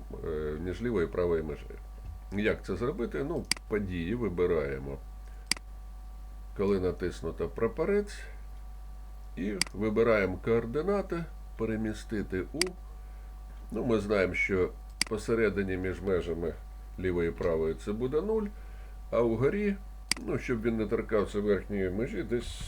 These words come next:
сто сорок. От перевіримо, що відбудеться. Ось він сюди перемістився. Тобто завжди, коли ми по ньому клацнемо, він буде сюди переміщатися.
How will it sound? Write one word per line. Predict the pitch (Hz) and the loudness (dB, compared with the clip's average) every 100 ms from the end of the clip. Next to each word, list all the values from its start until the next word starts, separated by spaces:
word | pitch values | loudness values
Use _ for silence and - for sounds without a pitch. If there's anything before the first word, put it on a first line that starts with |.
| - | -6
сто | - 101 | -2 -2
сорок. | - - - - - - - - - - - - - - - | 0 -4 -4 -8 -10 -8 -8 -10 -12 -12 -2 -2 -2 -10 -6
От | 120 | -6
перевіримо, | - 107 104 123 156 143 127 117 - - | 0 2 2 2 -2 -2 -2 -4 -8 -4
що | - 101 90 | -2 0 -2
відбудеться. | 92 175 175 117 - 113 | -2 -2 -4 -6 -6 -6
Ось | - 107 | -4 -4
він | 98 | -4
сюди | 87 82 | -4 -4
перемістився. | 78 71 76 69 - - - 95 175 | -2 -4 -4 -6 -8 -12 -8 -4 -2
Тобто | 175 131 117 | 0 0 4
завжди, | 123 90 92 | 4 4 0
коли | 87 92 90 | 0 0 0
ми | 82 | -2
по | - 85 | -2 -2
ньому | 90 139 | -2 -2
клацнемо, | 208 202 202 165 123 | 0 0 0 -4 -2
він | 143 | -2
буде | 101 95 92 | -4 -4 -4
сюди | 85 92 | -4 -4
переміщатися. | 90 85 78 76 - - - | -2 -2 -4 -6 -8 -10 -12